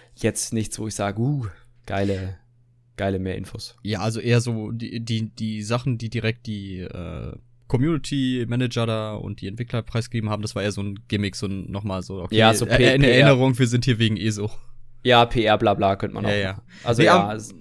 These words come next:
Speaker 2: find's aber gut, dass sie nochmal auch da diesen Fokus darauf legen. Also jetzt mal unabhängig von der eso-Taverne finde ich sehr gut, dass sie sich jetzt erstmal der Performance widmen. Äh, finde
Speaker 1: Ja.
Speaker 2: ich auch okay, dass, dass die das auch nochmal betonen können, weil ich denke, das ist eine wichtige Sache und viele Spieler,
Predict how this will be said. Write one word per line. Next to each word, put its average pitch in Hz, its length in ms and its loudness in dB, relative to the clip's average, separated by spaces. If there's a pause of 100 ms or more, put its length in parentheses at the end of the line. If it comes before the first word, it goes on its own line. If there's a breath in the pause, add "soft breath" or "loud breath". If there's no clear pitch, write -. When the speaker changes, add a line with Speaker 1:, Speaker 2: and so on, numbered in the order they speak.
Speaker 2:
find's - 280 -2
aber 143 140 4
gut, 135 180 -2
dass 175 120 0
sie 147 80 -2
nochmal 135 220 2
auch 117 120 0
da 120 140 0
diesen 113 380 0
Fokus - 360 -6
darauf 107 320 -6
legen. 110 180 -6
Also 117 160 0
jetzt 123 140 0
mal 127 60 0
unabhängig 123 420 0
von 113 140 0
der 104 80 -2
eso-Taverne 110 560 -2
finde 117 160 -2
ich - 60 -6
sehr 110 120 -2
gut, 113 180 -10
dass - 200 -10
sie - 60 -18
sich 117 120 -12
jetzt 117 140 -10
erstmal 113 220 -6
der - 60 -12
Performance 113 480 -8
widmen. 117 260 -6 (480 loud breath)
Äh, 110 180 2
finde 104 140 -6
Speaker 1:
Ja. - 60 4
Speaker 2:
ich 120 80 0
auch 117 120 0
okay, 117 200 -2
dass, 110 300 -6
dass - 240 -8
die 117 100 -4
das 107 140 -6
auch 101 80 -8
nochmal 104 160 -6
betonen 117 380 -4
können, 107 240 -6
weil 101 120 -8
ich - 80 -12
denke, 117 200 -2
das 110 80 -2
ist - 40 -4
eine 113 100 0
wichtige 120 280 -2
Sache 120 300 -2
und 117 180 -6 (320 loud breath)
viele 165 380 -2
Spieler, 143 640 -4